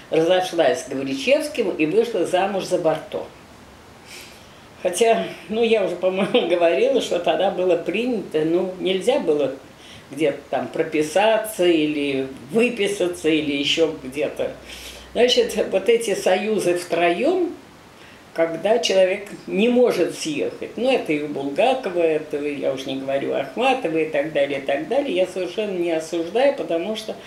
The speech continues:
те правила и законы были такие, что людям некуда было деваться.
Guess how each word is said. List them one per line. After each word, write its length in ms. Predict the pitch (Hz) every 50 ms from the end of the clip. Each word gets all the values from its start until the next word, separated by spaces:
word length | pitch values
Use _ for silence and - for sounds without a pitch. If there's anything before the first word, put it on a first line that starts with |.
| - - - - - - - - - -
те 160 | - 214 220
правила 560 | 214 214 175 190 220 214 190 175 180 180 170 165
и 140 | 165 170
законы 560 | 156 - 180 165 - - - 208 196 185 180 165
были 300 | 165 185 180 175 170 156
такие, 560 | - 175 165 165 - - - 294 311 302 226
что 400 | - - - - 185 185 180 180 - - - - - - -
людям 500 | 190 190 220 254 254 214 226 226 208 196
некуда 400 | 214 226 220 220 220 202 180 185
было 280 | 180 170 190 190 185 180
деваться. 640 | 175 165 170 151 - - - - - - - -